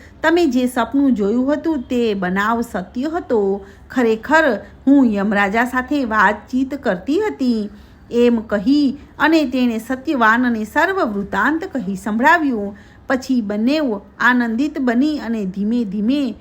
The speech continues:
વનરાજી નિહાળતા આશ્રમ પતિ તરફ જવા લાગ્યા.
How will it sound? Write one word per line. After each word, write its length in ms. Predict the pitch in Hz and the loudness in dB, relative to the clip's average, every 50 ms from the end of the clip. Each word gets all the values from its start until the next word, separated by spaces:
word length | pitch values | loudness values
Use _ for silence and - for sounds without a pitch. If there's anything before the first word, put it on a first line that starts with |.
| - - - - - - | -16 -20 -20 -16 -4 0
વનરાજી 680 | 262 320 320 339 294 247 220 208 196 202 202 214 208 | 2 2 4 4 4 4 4 4 4 2 0 -2 -2
નિહાળતા 840 | 196 196 202 196 180 185 190 196 208 208 208 294 311 339 302 233 - - - | -2 -2 -2 -4 -2 0 0 0 0 0 -2 -2 0 2 0 0 0 -2 -2
આશ્રમ 600 | 202 208 233 240 - - 277 294 320 320 302 - - - - - - - | 0 0 0 0 -2 -2 -2 -2 0 -2 -4 -8 -10 -14 -20 -20 -8 -4
પતિ 320 | - 262 254 - 339 349 349 | -2 -2 0 0 0 0 2
તરફ 280 | - 302 220 247 269 | 2 2 2 2 2
જવા 400 | 269 254 208 208 208 190 185 208 | 0 -2 -4 -4 -2 0 2 2
લાગ્યા. 600 | 277 381 415 302 277 247 214 196 190 196 196 196 | 4 4 2 2 2 2 4 4 4 4 2 0